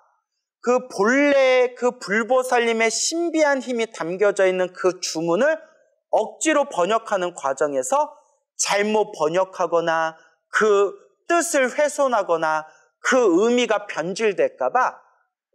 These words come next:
이 진언, 주문은 아예 번역하지 않는 것을 원칙으로 삼았답니다. 즉, 부처님의 설법은 한 글자 한 글자 번역을 해서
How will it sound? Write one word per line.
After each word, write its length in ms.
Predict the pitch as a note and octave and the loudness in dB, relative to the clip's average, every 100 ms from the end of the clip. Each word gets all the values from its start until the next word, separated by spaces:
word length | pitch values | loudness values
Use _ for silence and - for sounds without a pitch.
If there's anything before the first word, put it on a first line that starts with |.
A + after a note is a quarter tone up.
| _ - | _ -8
이 240 | G3 F#3+ | -6 -4
진언, 840 | - - G3+ B3 A#3 F#3+ D3+ A#2+ - _ | -4 -2 0 2 2 2 2 -2 -8 _
주문은 760 | - - G3 G#3 F#3+ D4 F4 - _ _ _ _ | -6 -2 0 0 0 0 -2 -8 _ _ _ _
아예 520 | - D#3 E3+ B3 C4+ - | -2 0 2 2 0 -6
번역하지 800 | - E3+ A3 D4+ D4+ C4 B3 A#3 | -4 -2 0 -2 -4 -4 -2 -2
않는 440 | G3 D#3 G#3+ A#3+ | -2 -4 -4 -2
것을 460 | G3+ F3 F3 E3 E3+ _ _ _ | 0 0 0 -2 -4 _ _ _
원칙으로 640 | C#3 F3+ B3+ - C#4+ G#3 D3 | -2 0 0 -2 -2 0 -2
삼았답니다. 840 | - G#3 G#3 - A2 G#2 - - _ _ _ _ _ _ _ | -2 -4 -4 -6 -12 -14 -18 -20 _ _ _ _ _ _ _
즉, 460 | - G3 G3+ C#3+ - _ _ _ _ _ _ _ _ | -2 2 2 2 -4 _ _ _ _ _ _ _ _
부처님의 880 | - G#3 - D4+ C#4+ C#4 B3+ B3+ B3+ | -6 -4 -2 0 2 2 2 2 2
설법은 920 | - - E4 E4 C#4 G#3 E3 F#3 G#3+ A#2+ _ _ _ _ - | 0 0 -2 0 -2 0 2 2 2 -2 _ _ _ _ -2
한 220 | D#4 D#4+ | 0 2
글자 380 | D#4+ D4+ - C4+ | 2 0 -2 0
한 600 | B3+ B3 A#3+ A3+ D4 D4 | 2 2 0 -2 -6 -2
글자 600 | C4 B3+ B3+ A3 G3+ G3+ | 0 -2 0 0 0 -2
번역을 500 | - D3 E3+ F#3+ D#3 | -6 -4 0 0 2
해서 480 | C3+ B2 A3 G#3 - | 2 2 2 0 -2